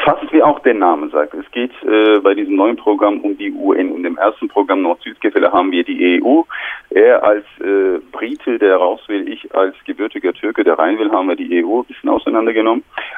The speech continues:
Und da haben wir gemerkt, nach vier Jahren, okay, die E U rau-, reicht uns nicht mehr aus. Und da ist noch eine andere Vereinigung mit einhundertdreiundneunzig Ländern.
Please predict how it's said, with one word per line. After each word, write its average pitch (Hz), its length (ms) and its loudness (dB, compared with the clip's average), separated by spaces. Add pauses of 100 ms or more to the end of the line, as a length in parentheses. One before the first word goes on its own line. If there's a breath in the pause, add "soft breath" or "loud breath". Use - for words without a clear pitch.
Und 95 640 4
da 87 120 0
haben 95 120 0
wir 95 80 2
gemerkt, 87 400 0
nach 92 140 0
vier 92 200 -4
Jahren, 85 300 0
okay, 92 280 -4
die 92 200 -4
E - 80 -4
U 104 140 -2
rau-, 85 240 2 (220)
reicht - 280 -2
uns - 180 -12
nicht - 160 -10
mehr 82 220 0
aus. 110 240 2 (200)
Und 85 320 -4
da 92 60 2
ist - 220 -10
noch - 120 -4
eine 87 300 -2
andere 110 380 2
Vereinigung - 640 -2
mit - 100 -6 (220)
einhundertdreiundneunzig 82 1040 -2
Ländern. 101 360 0